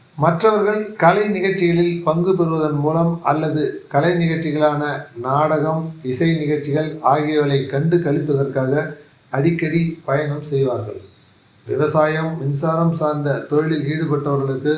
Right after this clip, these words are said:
லாபம் அதிகமாக கிடைக்கும். சொந்த தொழிலுக்காக கடன் கேட்டு விண்ணப்பித்துள்ள மிதுன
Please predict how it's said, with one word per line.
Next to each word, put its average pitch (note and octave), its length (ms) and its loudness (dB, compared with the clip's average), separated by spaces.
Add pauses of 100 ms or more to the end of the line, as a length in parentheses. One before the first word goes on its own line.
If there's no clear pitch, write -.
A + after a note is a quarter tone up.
(160)
லாபம் C#3+ 480 -2
அதிகமாக C#3 600 -2
கிடைக்கும். A#2 420 -8 (640)
சொந்த G3 420 0
தொழிலுக்காக E3+ 800 0 (160)
கடன் E3 340 0
கேட்டு E3 360 0 (160)
விண்ணப்பித்துள்ள D3 760 0 (1300)
மிதுன E3+ 300 2